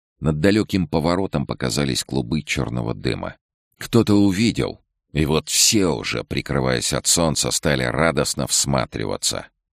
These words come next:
Шёл буксир с ниткой барж. Первый караван после семи месяцев зимы.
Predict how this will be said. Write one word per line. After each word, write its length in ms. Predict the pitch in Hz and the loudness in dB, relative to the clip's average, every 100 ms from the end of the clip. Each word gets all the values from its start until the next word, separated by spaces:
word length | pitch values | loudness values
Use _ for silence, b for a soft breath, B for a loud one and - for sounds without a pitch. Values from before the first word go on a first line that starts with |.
| _ | _
Шёл 320 | - - 117 110 | -4 4 4 4
буксир 640 | 87 80 - 101 71 - - | 2 2 4 2 2 -2 -8
с 160 | - | -4
ниткой 380 | 76 76 - 76 | -2 -2 0 -2
барж. 460 | 50 73 - - - _ _ _ _ | 0 -2 0 -4 -10 _ _ _ _
Первый 380 | 92 95 87 85 | 2 4 2 -2
караван 500 | - 73 69 65 55 | 0 0 2 0 -2
после 360 | 64 62 62 | -4 -4 -2
семи 360 | 60 62 64 71 | -4 -2 -2 0
месяцев 680 | 67 64 64 - - - 53 | 0 0 -2 -4 -4 -4 -4
зимы. 480 | 50 60 57 50 | -4 -4 -4 -6